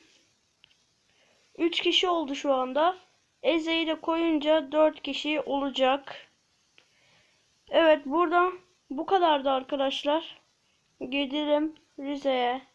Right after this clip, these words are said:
Alanya'dan Rize'ye yolculuk yapıyoruz şu anda.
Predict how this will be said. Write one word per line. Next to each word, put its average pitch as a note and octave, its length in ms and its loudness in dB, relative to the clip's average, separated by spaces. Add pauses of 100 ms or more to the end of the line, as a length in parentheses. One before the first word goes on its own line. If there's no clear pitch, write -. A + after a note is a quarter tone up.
(2000)
Alanya'dan E4+ 760 4
Rize'ye E4+ 640 2
yolculuk D4 560 0
yapıyoruz C#4+ 420 0
şu - 200 -2
anda. B3+ 400 -2